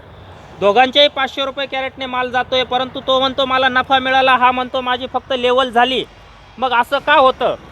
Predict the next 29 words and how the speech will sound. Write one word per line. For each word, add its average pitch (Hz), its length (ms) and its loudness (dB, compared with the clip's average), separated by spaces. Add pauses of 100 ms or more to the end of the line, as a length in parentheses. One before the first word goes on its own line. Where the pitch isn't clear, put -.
(220)
त्यासाठी 269 580 -2
सुरुवातीपासून 254 920 -4
व्हरायटी 220 460 0
निवडणं 262 420 -4
असेल, 262 380 -4
जमिनीचा 240 580 -8
प्रकाराप्रमाणे 262 1000 -8
आपण 254 320 -4
त्या 254 100 -6
ठिकाणी 247 420 -6
लागवडीचं 240 440 -2
अंतर 226 360 0
ठेवणं 254 320 -6
असेल, 254 420 -4 (400)
दोन 254 280 0
बेडमधलं 254 420 0
अंतर 240 320 2
असेल, 254 440 -2 (300)
बेसल 208 320 -2
डोस 269 260 0
कसा 269 320 0
भरायचा, 240 480 2
त्या 240 140 -8
ठिकाणी 254 340 -6
नांगरटी 226 480 -6
केल्यानंतर 262 560 -2
ज्यावेळेस 247 460 0
उष्णता 262 480 -2
असते, 247 340 -2